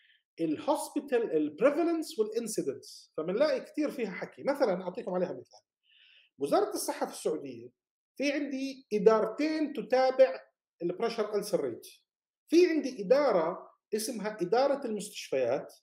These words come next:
هذه إدارة المستشفيات بهمها كتير الانسيدنت، فهم بيتابعوا البريشر ألسر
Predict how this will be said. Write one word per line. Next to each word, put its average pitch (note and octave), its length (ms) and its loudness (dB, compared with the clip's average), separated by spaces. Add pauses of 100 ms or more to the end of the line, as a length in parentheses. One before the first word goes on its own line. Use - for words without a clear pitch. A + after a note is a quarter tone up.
(360)
هذه D4 300 2
إدارة D4 320 -2
المستشفيات G3+ 680 -4
بهمها C4 540 0
كتير C#4 340 -6
الانسيدنت، D4 760 0 (600)
فهم A3 260 4
بيتابعوا A3 580 2
البريشر B3+ 640 -2
ألسر D4 440 -2